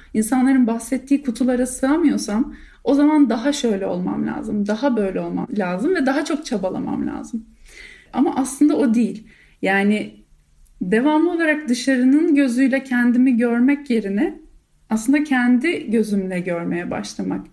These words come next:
kendi hissimle hareket etmeye başlamak, bedenimle bağlantı kurmamla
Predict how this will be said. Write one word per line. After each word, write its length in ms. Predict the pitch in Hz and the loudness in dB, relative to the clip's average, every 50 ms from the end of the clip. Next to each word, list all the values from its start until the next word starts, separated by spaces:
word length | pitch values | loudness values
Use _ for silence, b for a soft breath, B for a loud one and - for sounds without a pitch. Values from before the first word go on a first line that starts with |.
| _ _ | _ _
kendi 400 | - 208 196 202 208 208 214 302 | -6 -4 0 0 0 2 2 0
hissimle 600 | 302 277 262 - - - - 294 285 277 262 247 | 0 0 -2 -2 -4 0 2 4 4 6 4 2
hareket 480 | 214 214 202 190 196 196 - 202 - | 0 -2 -2 -4 -4 -4 -6 -6 -6
etmeye 380 | 196 185 - - 196 196 190 - | -6 -8 -6 -6 -6 -6 -4 -4
başlamak, 440 | 185 202 214 - - 247 381 440 427 B B B B B B B _ | -6 -6 -6 -4 -4 -4 -4 -4 -6 B B B B B B B _
bedenimle 520 | 254 285 - 359 381 427 440 427 330 233 196 | 0 0 2 2 0 0 2 2 2 2 2
bağlantı 500 | 190 190 190 190 185 190 202 - 220 - | 0 -2 -2 -4 -6 -6 -8 -10 -14 -8
kurmamla 680 | - 214 185 190 185 185 185 - 175 175 175 214 - | -6 -6 -4 -4 -6 -4 -4 -4 -4 -4 -6 -8 -10